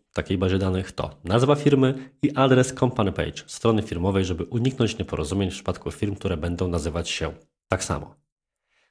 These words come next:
Nie spoczywaj na laurach. Porada numer trzy to łącz to z innymi targetowaniami, na przykład stanowiskami czy poziomem z hierarchii.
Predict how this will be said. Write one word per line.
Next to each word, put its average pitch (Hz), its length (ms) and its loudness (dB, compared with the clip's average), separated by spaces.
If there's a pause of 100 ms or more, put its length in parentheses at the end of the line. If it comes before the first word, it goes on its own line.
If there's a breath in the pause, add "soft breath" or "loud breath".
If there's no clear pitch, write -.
(140)
Nie 139 80 8
spoczywaj 151 400 4
na 139 100 6
laurach. 120 380 4
Porada 95 260 2
numer 98 240 2
trzy - 280 0
to 104 160 4
łącz 107 340 4
to 107 160 2
z 101 80 0
innymi 120 300 4
targetowaniami, 143 720 4
na 117 100 0
przykład - 360 -2
stanowiskami 92 640 -2
czy - 120 -4
poziomem 101 320 -2
z - 40 -10
hierarchii. 113 640 -2